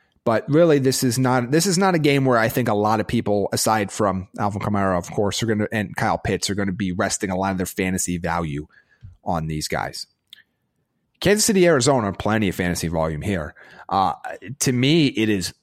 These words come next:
one hundred percent about the wide receivers in Kansas City. That's all I care about for this game from a fantasy perspective. The wide receivers. You've got Juju Smith-Schuster. You've got Marquez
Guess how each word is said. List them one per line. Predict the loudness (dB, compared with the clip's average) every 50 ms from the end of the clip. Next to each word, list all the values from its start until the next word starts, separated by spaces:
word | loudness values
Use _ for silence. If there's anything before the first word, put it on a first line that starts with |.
| _ -14 -10
one | -4 0 2 2 2 2 2
hundred | -2 -2 0 0 0 2 2 2 2 2 0 0 0
percent | 0 0 0 0 0 0 0 0 -2 -2 -2
about | -2 -2 0 0 0 0 0 -2 -4 -8 _ _ _ _ _ _ _ _ _ -6
the | -4 -2
wide | 0 0 0 0 0
receivers | -2 -2 -2 -2 -2 -2 -4 -4
in | -4
Kansas | -4 -6 -6 -6 -6
City. | -6 -8 -8 -8 -12 _ _ _ _ _ _ _ _ _ _ _ _ _ _ _ _ _ -20 _ -6
That's | -2 -2 -2 0 2
all | 2 4 4
I | 2 0
care | 0 -2 -2 -2 0
about | 0 -2 -2 -4 -4
for | -6
this | -6 -6 -4
game | -4 -4 -4 -4
from | -4 -6 -4
a |
fantasy | -4 -4 -4 -4 -4 -6 -8 -6
perspective. | -6 -6 -6 -6 -8 -10 -10 -16 -18 -20 -20 _ _ _ _ _ _ _ _ _ _ _ _ _ _ _ _ -6
The | -4 -2
wide | -2 -2 -2 -2 -2
receivers. | -2 -2 -2 -4 -6 -8 -12 -16 -18 -18 -18 _ _ _ -20 -18 -18 -18 -18 -18 -12 -8
You've | -6 -4
got | -2 -2 0
Juju | 0 0 2 2 0
Smith-Schuster. | 0 0 0 0 0 0 0 -2 -2 -4 -8
You've | -8 -6
got | -6 -6 -6
Marquez | -6 -4 -2 0 0 0 0 0 0 0 0 -2